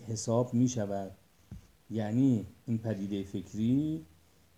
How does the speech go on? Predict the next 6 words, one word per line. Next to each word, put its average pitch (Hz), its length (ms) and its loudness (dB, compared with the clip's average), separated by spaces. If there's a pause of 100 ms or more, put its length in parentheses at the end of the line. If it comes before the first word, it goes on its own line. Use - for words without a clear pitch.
(160)
اختصاص 127 1000 -2
دارد 151 680 2 (800)
به 110 80 0
اون 127 400 0 (300)
کسی 165 420 0
که 165 680 0